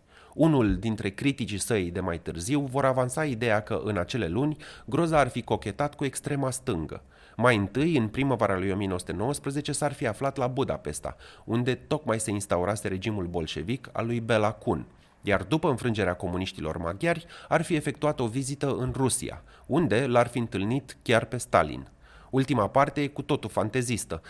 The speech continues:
însă o eventuală călătorie în Ungaria comunizată nu e complet exclusă între Groza și sora lui Bela Kun, existând unele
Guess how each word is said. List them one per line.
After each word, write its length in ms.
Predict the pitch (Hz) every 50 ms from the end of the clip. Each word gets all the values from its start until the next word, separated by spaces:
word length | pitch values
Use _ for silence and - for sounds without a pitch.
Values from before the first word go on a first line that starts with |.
| - - -
însă 380 | 113 123 120 - - 127 117 -
o 140 | 127 131 123
eventuală 480 | 127 127 131 123 117 139 139 160 156 147
călătorie 500 | - 131 120 107 - 117 113 123 117 107
în 80 | 101
Ungaria 480 | 98 90 90 87 113 107 110 101 85 80
comunizată 800 | - - 90 87 85 82 87 87 120 143 156 - 165 160 151 123 -
nu 220 | 147 147 160 190
e 60 | 185
complet 540 | 185 185 - 151 131 117 - 131 135 131 -
exclusă 720 | 110 101 - - - - 160 123 - - - 92 110 127 - - - -
între 340 | - 113 117 113 113 - 107
Groza 580 | 90 98 117 143 143 127 120 135 127 131 127 - - -
și 160 | - - -
sora 320 | - - 147 131 131 123
lui 140 | 117 113 110
Bela 300 | 107 107 117 110 98 85
Kun, 360 | - - - 147 170 170 151 -
existând 760 | - 143 139 127 131 131 - - - 170 170 175 165 - -
unele 600 | - 131 175 175 135 101 87 90 95 110 131 127